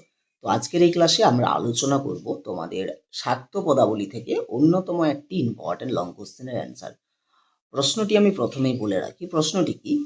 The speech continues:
না, "সাধক কবি কমলাকান্ত ভট্টাচার্যের কবি কৃতিত্ব আলোচনা করো।" এই প্রশ্নটিও কিন্তু আমাদেরকে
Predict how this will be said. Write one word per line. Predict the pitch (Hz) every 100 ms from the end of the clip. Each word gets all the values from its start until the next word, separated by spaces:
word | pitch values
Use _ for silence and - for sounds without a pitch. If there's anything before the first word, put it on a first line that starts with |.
| -
না, | 104 92 87 - -
"সাধক | - 131 135 196 196
কবি | 196 190 285
কমলাকান্ত | - - 113 120 135 135 131
ভট্টাচার্যের | 135 92 90 113 110 123 127 196 143
কবি | 104 113
কৃতিত্ব | 120 120 - -
আলোচনা | - 101 113 82 69
করো।" | - -
এই | - 127
প্রশ্নটিও | 127 123 143 143 147
কিন্তু | 147 127 131
আমাদেরকে | 117 113 117 -